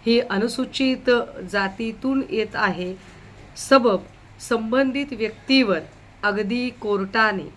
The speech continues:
माननीय सर्वोच्च न्यायालयानेच सुमोटो घेत या सगळ्या प्रकरणाच्या संबंधाने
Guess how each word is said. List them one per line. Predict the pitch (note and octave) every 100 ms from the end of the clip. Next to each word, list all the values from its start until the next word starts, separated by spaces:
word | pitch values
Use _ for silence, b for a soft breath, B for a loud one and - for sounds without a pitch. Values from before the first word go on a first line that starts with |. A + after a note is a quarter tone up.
| B B -
माननीय | G3 G3 G#3 A#3+ C4 C4
सर्वोच्च | A#3+ A3 A3+ -
न्यायालयानेच | A#3 G#3 G3 G#3 G3+ G3+ G#3 G#3 A3+ A#3+ B3
सुमोटो | G3+ - G3+ G#3 A3 A#3+ A#3+ A#3+ A#3+ F3+ G#3+
घेत | A3 - - B B B - G#3+
या | A#3
सगळ्या | A#3+ - F#3+ A3 C4
प्रकरणाच्या | C#4 A#3 G#3+ G#3 G3+ F#3+ G3+ G3+
संबंधाने | - F#3 E3+ F#3 F#3 F3 E3